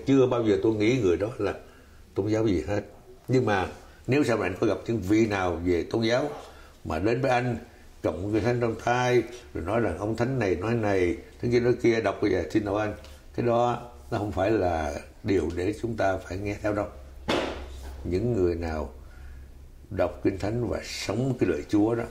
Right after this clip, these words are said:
mới là cái người thật sự để cho chúng ta một cái, một cái gọi là cái inspiration, một cái, cái sự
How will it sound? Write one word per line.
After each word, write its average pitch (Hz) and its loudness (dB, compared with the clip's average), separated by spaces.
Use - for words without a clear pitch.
mới 113 4
là 90 2
cái 107 -2
người 90 -2
thật 85 -4
sự 80 0
để 92 -2
cho 98 0
chúng 104 -2
ta 101 -2
một 85 -6
cái, 98 -8
một 85 -10
cái 110 0
gọi 95 2
là 78 -4
cái - -6
inspiration, 110 -2
một 82 -10
cái, 107 -2
cái - -2
sự 85 -2